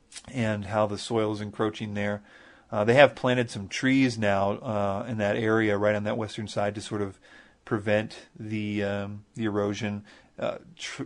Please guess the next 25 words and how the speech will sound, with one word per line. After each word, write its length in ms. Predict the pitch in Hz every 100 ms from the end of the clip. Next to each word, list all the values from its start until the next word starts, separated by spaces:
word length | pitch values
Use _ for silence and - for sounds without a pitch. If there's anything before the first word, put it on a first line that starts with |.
| -
tree 280 | - 120
planting 580 | 117 - 117 113 113 113
is 120 | 107
something 260 | - 104 110
that 160 | 104 -
is 400 | - 107 98 - -
a 40 |
big 200 | 113 104
part 320 | - 107 107
in, 220 | 113 113 107
in 320 | 127 113 104 101
Lebanon 360 | 107 107 107 104
right 200 | 101 113
now. 220 | 104 104
They're 120 | 98
trying 240 | - 101
to 60 | 95
do 80 | 101
that 240 | 98 101
to 320 | - 104 98 92
sort 200 | - 98
of 140 | 90
save 480 | - 110 101 98 -
the, 220 | 101 95
uh, 160 | 95